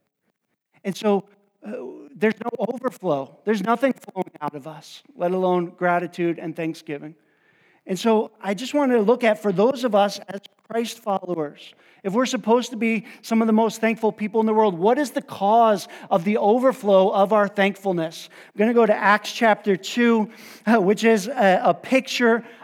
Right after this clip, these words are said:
of, uh, the early church. Acts chapter two, uh, we begin in verse forty-two. Um, if you need a Bible, you can find one on our app, or you can put up your hand again, and Usher will bring you a Bible. We'd love for everybody to have a Bible so you can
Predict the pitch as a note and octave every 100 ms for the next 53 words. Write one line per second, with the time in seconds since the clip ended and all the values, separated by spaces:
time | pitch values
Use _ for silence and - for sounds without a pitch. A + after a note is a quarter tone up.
0 | - F#3+ G3+ G#3 F3+ - - - F3+ E3
1 | G3 B3 A#3 B3 A#3+ A#3+ - A#3+ B3 -
2 | - - _ _ _ _ _ _ _ _
3 | _ _ G3 G3+ - A#3 G#3+ G#3 - A#3
4 | A3+ A3+ A3+ F#3+ F#3 F3+ F3 F3+ G#3+ G3
5 | G3+ G3 - G#3+ G#3+ G#3 - A3+ A3 G#3+
6 | G#3+ - - _ _ _ E3+ C#3+ C#3+ C#3
7 | - F3 F3+ G3+ A#3 F#3 G3 G#3 G#3 F#3
8 | F3+ E3 F#3+ G3+ G3 G3 F#3 F3 A#3 G3
9 | G3+ G3 F3 E3+ F3+ G3 F#3 F#3+ F3 F#3
10 | F#3 F3 F#3 F3+ E3+ F3+ - F3+ E3+ F3
11 | F3+ F3+ F3 F3 F3+ F#3 D#3+ D3+ E3+ F3
12 | F#3 F3+ F3 E3+ F3 E3 F3 E3+ E3+ F3
13 | F3 E3 - D#3 E3